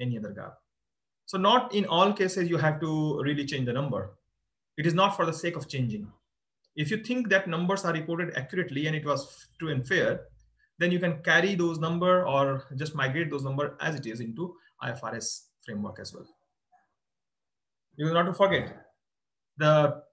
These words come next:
truthfulness and the reality of the economic transactions are the supreme philosophy under I F R S. So if your U S gap or U K gap accounting standard statement are still reporting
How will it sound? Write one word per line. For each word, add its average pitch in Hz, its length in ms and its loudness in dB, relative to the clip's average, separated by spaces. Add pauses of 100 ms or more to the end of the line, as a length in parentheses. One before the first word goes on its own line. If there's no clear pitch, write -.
(120)
truthfulness 175 640 0
and 143 220 2
the 139 100 4
reality 143 360 2
of 156 120 0
the 156 60 0
economic 147 300 -2
transactions 127 680 -6 (300)
are 139 160 0
the 123 60 -2
supreme 151 600 -2
philosophy - 600 -4 (380)
under 123 200 -2
I 117 80 -2
F 117 140 -6
R 160 100 2
S. 240 180 -4 (460)
So 135 220 0
if 151 260 -2 (280)
your 135 200 -2
U 139 100 0
S 165 140 -2
gap 165 260 4
or 135 80 2
U 127 100 0
K 160 80 -2
gap 151 220 2
accounting 151 400 -2
standard 147 340 -4
statement 151 520 -4 (500)
are 131 260 0 (140)
still 151 540 -2
reporting 147 640 -2